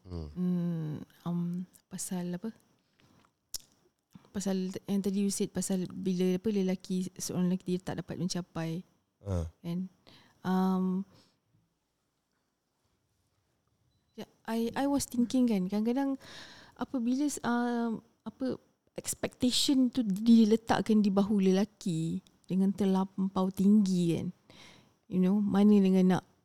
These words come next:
Speaker 2: uruskan banyak perkara? <laughs> Betul tak? Kadang
Speaker 1: Hmm.
Speaker 2: bila saya tengok ada
Speaker 1: Membahagiakan.
Speaker 2: ke-, ah, saya tengok banyak, ah, ucapan-ucapan wanita yang,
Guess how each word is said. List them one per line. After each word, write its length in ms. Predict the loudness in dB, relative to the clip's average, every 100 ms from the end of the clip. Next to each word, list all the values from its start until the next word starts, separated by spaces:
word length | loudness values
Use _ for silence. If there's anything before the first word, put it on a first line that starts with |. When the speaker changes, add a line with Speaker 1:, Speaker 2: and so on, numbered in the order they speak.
| -6
Speaker 2:
uruskan 540 | 0 0 0 2 2
banyak 340 | 4 2 0
perkara? 560 | -2 -4 0 2 2 0 -2 -10 _ _ _
<laughs> 640 | -12 -10 -12 -20 -20 -20 _
Betul 300 | -2 2 4
tak? 120 | 2 -6 _
Kadang 220 | 4 6
Speaker 1:
Hmm. 100 | 6
Speaker 2:
bila 100 | 6
saya 140 | 6
tengok 260 | 6 6 6
ada 240 | 6 6 6 4 -4
Speaker 1:
Membahagiakan. 800 | -8 0 2 2 0 2 2 2 2
Speaker 2:
ke-, 100 | 6
ah, 280 | 8 8 8
saya 220 | 6 4
tengok 260 | 2 0 -2 -6 -14 -4
banyak, 420 | 4 8 8 6 -2 _ _ _ _ -2
ah, 140 | 0
ucapan-ucapan 960 | 2 2 2 2 2 2 0 0 2 6
wanita 560 | 8 8 6 2 2 4 4 2 0 -4
yang, 260 | -2 2 4